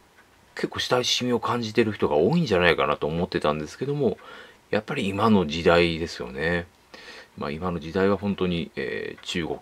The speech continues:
が大きくなりすぎて、えー、堅中っていう方が多いんですね。これはちょっと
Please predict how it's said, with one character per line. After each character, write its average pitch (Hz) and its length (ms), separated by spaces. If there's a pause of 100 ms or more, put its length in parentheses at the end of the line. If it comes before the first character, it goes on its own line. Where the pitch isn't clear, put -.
が 92 280 (140)
大 80 180
き - 120
く - 140
な 67 80
り 69 100
す - 160
ぎ - 80
て、 - 180 (600)
え - 360
ー、 - 80
堅 95 220
中 82 280
っ - 20
て - 160
い - 20
う 50 60
方 - 260
が - 160
多 98 180
い 127 40
ん 117 80
で - 100
す - 160
ね。 85 220 (420)
こ - 140
れ 95 80
は 92 40
ち - 100
ょ - 20
っ - 40
と - 160